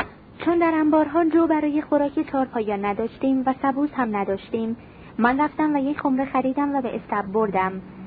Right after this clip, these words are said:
و قرار شد فردا خمرهٔ خالی را تحویل دهم.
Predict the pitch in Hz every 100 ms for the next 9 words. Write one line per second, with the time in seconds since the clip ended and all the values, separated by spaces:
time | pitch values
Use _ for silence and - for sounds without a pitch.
0 | - - 196 208 220 254 269 277 269 -
1 | 262 262 277 285 277 269 269 - 226 214
2 | 190 190 226 220 254 226 196 202 196